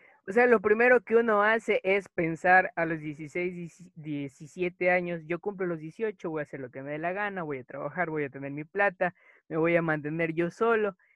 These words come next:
y listo, y ese fue todo. Pamela, ¿qué pensaba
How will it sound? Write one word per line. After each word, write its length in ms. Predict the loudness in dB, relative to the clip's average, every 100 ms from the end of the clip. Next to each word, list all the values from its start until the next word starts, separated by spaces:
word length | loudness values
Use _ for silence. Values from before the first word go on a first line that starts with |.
| _ -6
y 140 | -4
listo, 460 | 0 0 0 -2 -10
y 200 | -4 -2
ese 200 | -2 -6
fue 180 | -6 -4
todo. 400 | -4 -4 -6 _ _ _ 0
Pamela, 400 | 4 6 4 4
¿qué 180 | 0 0
pensaba 840 | 0 0 4 6 8 8 6 0